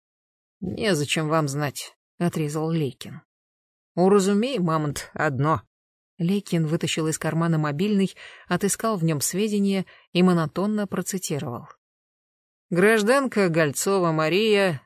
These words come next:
застигнута при совершении преступления или непосредственно после его совершения, и очевидец указал на данное лицо как на совершившее преступление. На основании статьи девяносто первой У П К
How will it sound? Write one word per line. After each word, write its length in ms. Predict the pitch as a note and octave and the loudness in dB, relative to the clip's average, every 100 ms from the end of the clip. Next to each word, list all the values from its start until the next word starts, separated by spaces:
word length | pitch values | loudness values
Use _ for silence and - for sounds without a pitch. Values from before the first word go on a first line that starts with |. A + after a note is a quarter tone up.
| - | -6
застигнута 840 | D#3 G3 G#3+ - B3 G3+ F3 E3+ | -2 0 -2 -4 -2 -2 0 -2
при 160 | - E3+ | 0 -2
совершении 640 | - F3+ E3+ A3 G3 E3 | 0 -2 -2 -2 0 0
преступления 920 | E3 F3+ - E3+ G#3 A#3+ A3+ A3 G3+ - _ _ | 0 -2 -2 -2 0 0 0 0 -2 -6 _ _
или 240 | - B3+ A3 | -6 0 2
непосредственно 1000 | F#3 F3 E3 F3 F#3+ G#3 - A3 G#3 G#3 | 2 2 -2 0 -2 -2 -4 -2 0 -2
после 400 | - B3 - E3+ | -2 -4 0 0
его 180 | D3 F3+ | 0 -2
совершения, 840 | - F3 D#3 - D#3 D3+ D3+ D3 - _ _ _ _ | 0 -2 -2 -2 -2 -2 -2 -4 -8 _ _ _ _
и 80 | F3 | 0
очевидец 720 | F3+ - G3+ A#3 B3+ G3 - | 2 2 2 0 0 0 0
указал 420 | E3 F3 E3 E3 | -2 0 2 2
на 140 | D#3+ E3 | 2 2
данное 380 | E3+ D#3+ D#3+ | 2 0 0
лицо 300 | D#3+ F3 B3 | 0 -2 -2
как 220 | B3 D#3+ - | 0 -2 0
на 140 | E3+ | -2
совершившее 640 | - F3+ F#3 A#3+ A3 F3+ | 0 -2 -2 -4 -2 -2
преступление. 840 | D#3+ E3 D3+ D#3 C#3+ C#3 C3+ C3+ C3+ _ _ _ _ _ | 0 -2 -2 -4 -2 -6 -6 -8 -12 _ _ _ _ _
На 140 | F#3 F#3+ | 0 0
основании 520 | - F#3+ F#3+ F#3 F#3 | 0 0 2 2 2
статьи 680 | - F#3 E3+ G#3 G#3 C#3+ _ - | 2 -2 0 0 -2 -2 _ -8
девяносто 600 | D#3+ E3+ F#3 F#3 - F3+ | -2 0 0 -2 -2 -4
первой 500 | - A#3 D#3+ C3+ - | 0 0 0 -2 -4
У 140 | E3+ | -2
П 160 | E3+ D#3+ | 0 -2
К 300 | - A3 G#3 | 2 0 0